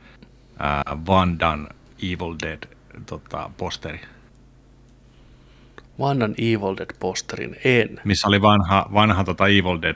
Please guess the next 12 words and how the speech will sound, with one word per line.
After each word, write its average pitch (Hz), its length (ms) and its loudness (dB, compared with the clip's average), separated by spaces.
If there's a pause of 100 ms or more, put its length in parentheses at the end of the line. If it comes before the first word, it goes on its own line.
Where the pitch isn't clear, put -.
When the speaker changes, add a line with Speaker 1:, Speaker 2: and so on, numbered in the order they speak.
Speaker 1:
kansi, 87 480 -4 (580)
Speaker 2:
Aa. 110 260 4
Speaker 1:
mistä 107 220 -2
tu-, 104 200 -6 (220)
tulee 98 240 6
tota 95 280 4
vetään, 92 500 2
vetään 95 320 0
ton 90 280 -6 (220)
tota 90 340 -4 (420)
kurkusta 87 600 0
alas. 87 260 -2